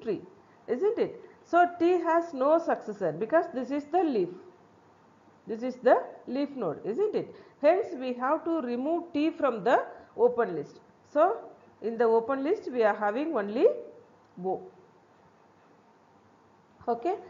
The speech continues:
only O is there next. Now, we need to expand this O. The neighbors of O are I and N, right? So, find the successor of O,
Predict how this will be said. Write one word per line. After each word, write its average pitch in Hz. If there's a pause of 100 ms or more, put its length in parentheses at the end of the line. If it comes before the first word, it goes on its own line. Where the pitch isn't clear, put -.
(200)
only 262
O 254
is 254
there 269 (160)
next. 165 (260)
Now, 233 (200)
we 233
need 247
to 339
expand 302
this 277
O. 190 (340)
The 233
neighbors 269
of 330 (100)
O 233
are 214 (320)
I 254
and 269 (180)
N, 180 (600)
right? 320 (400)
So, 359 (180)
find 233
the 269
successor 254
of 277 (100)
O, 247